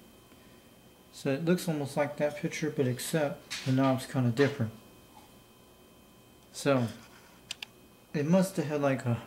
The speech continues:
a five pin type mo-, thing they had back then in the nineteen seventies.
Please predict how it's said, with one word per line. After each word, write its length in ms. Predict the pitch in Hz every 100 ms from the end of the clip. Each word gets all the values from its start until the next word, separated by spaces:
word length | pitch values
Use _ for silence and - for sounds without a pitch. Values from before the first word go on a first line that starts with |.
| -
a 100 | 151
five 380 | - 139 131 127
pin 240 | 127 113
type 340 | 110 127 120 127
mo-, 240 | 120 127 - - - -
thing 200 | 131 117
they 120 | 117
had 340 | 120 120 117
back 260 | 120 117 -
then 420 | 135 123 117 123
in 160 | 190 131
the 60 | 120
nineteen 540 | 120 127 120 135 123
seventies. 640 | - 131 117 113 160 -